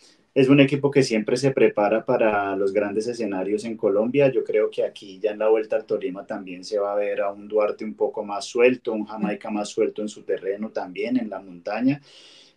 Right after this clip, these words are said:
Y pues ellos siempre preparan... Vuelta a Colombia, que pues ha sido como su carrera número uno durante, durante los últimos años, el último lustro que han ganado prácticamente todo.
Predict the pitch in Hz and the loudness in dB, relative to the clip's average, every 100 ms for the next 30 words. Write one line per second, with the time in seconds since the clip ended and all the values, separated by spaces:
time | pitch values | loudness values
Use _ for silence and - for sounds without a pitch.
0 | _ - 131 123 120 113 117 110 107 120 | _ 4 6 6 2 4 4 6 4 4
1 | 135 131 131 127 117 104 104 113 120 120 | 4 8 8 8 6 4 4 4 2 2
2 | 120 110 92 - _ _ - 113 120 113 | 0 -4 -8 -12 _ _ -6 6 6 6
3 | 123 123 107 110 117 127 131 131 117 107 | 4 6 6 6 6 8 8 8 6 6
4 | 104 98 95 107 104 98 117 113 110 120 | 6 2 0 0 0 -2 2 2 4 0
5 | 113 107 107 104 98 98 98 104 107 107 | -2 -2 -2 0 2 2 2 0 -2 -4
6 | 107 107 113 117 110 107 98 98 101 110 | -6 -8 -10 -8 -4 0 0 -2 -4 -18
7 | 107 - 107 104 98 - 98 95 92 92 | -18 -2 0 0 -2 -2 0 0 -2 -4
8 | 101 95 98 92 - 104 98 107 95 110 | -8 -6 -6 -6 -8 -6 -6 -8 -8 -6
9 | 104 110 117 143 123 101 95 113 107 98 | -4 -2 0 0 -2 -4 -4 -4 -2 -2
10 | 98 - 101 107 95 95 101 101 104 107 | -6 -6 -8 -8 -8 -8 -6 -2 -2 -2
11 | 107 98 92 104 95 90 98 113 120 | -4 -6 -8 -10 -8 -8 -4 0 -2